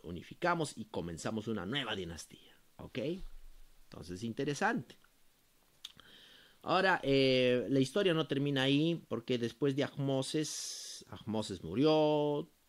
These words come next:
pasó Ahmoses, luego viene este otro faraón, Amun-,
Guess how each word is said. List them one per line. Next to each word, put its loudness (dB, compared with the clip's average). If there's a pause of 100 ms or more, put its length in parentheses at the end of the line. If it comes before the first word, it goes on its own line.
(100)
pasó -6
Ahmoses, -4 (420)
luego -2
viene -2
este -4
otro -4
faraón, 0
Amun-, -6